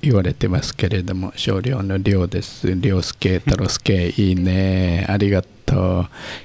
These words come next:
ゆずきさんもありがとうございます。最後までお聞きくださったら嬉しいね。はい、えー、今日はね、韓国から、えー、沖縄、日本のために来ました。いい先生、えー、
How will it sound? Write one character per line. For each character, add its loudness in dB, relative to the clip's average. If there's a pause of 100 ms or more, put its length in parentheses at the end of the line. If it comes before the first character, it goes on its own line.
(100)
ゆ 4
ず -2
き -8
さ 0
ん 0
も 0
あ 0
り 0
が 0
と 0
う 0
ご 0
ざ 2
い 0
ま 0
す。 -8 (360)
最 2
後 0
ま 0
で 2
お 2
聞 -10
き -2
く -4
だ -2
さ -4
っ -8 (260)
た 2
ら 0 (220)
嬉 2
し 0
い 2
ね。 0 (680)
は 4
い、 2
え 2
ー、 -2
今 2 (120)
日 -2
は -4
ね、 2
韓 0
国 0
か 0
ら、 2
え 2
ー、 0
沖 0
縄、 0
日 2
本 2
の -2
た -2
め 0
に -4
来 -2
ま 0
し -6
た。 -6 (720)
い 4
い 4
先 -2
生、 0
え 2
ー、 -2